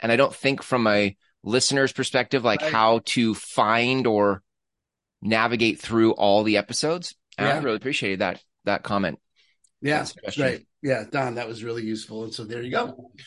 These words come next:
Speaker 1: There you go.
Speaker 2: Episode forty-six. Let's
Speaker 1: See,
Speaker 2: go.
Speaker 1: people, we do listen to your feedback. We do.
Speaker 2: Yeah. And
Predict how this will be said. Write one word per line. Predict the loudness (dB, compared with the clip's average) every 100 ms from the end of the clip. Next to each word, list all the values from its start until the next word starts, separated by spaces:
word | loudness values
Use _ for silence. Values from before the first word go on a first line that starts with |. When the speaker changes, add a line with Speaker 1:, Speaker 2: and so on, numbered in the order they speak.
| -8
Speaker 1:
There | -4
you | -2
go. |
Speaker 2:
Episode | -2 -4 -10 0
forty-six. | 2 2 4 6 6 6 2
Let's | -2
Speaker 1:
See, | 4
Speaker 2:
go. | 6
Speaker 1:
people, | 6 6 6
we | 4
do | 4 4 6
listen | 4 2 -2
to | -2
your | 0
feedback. | 0 0 0 -2 -4
We | -6
do. | 2
Speaker 2:
Yeah. | 4 4 2 -6 0
And | 4 4 2 -2